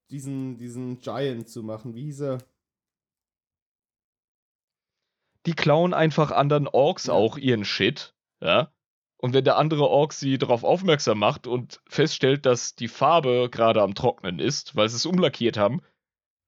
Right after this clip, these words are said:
Speaker 1: Ja.
Speaker 2: d-, dann sagt ein Death Skull ganz einfach, „Ja, natürlich ist das frisch lackiert, das ist ja mein Lieblingsdacker.“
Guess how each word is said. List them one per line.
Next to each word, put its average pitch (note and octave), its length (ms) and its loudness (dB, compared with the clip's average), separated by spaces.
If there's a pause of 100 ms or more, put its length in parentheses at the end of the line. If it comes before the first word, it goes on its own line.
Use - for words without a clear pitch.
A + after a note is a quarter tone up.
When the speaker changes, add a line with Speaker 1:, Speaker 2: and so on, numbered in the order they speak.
(120)
Speaker 1:
Ja. D#3 200 0
Speaker 2:
d-, - 80 -14
dann D3+ 120 2
sagt D3+ 240 0
ein E3 100 -8
Death D#3+ 160 2
Skull D3 240 2
ganz C#3+ 200 2
einfach, D3 260 0
„Ja, C#3+ 120 4
natürlich C4+ 560 2
ist F#3 140 0
das F3+ 140 2
frisch F3+ 200 0
lackiert, D#3 340 2
das G2+ 100 -4
ist A2 140 -6
ja B2+ 80 4
mein B2+ 160 2
Lieblingsdacker.“ D#3 800 0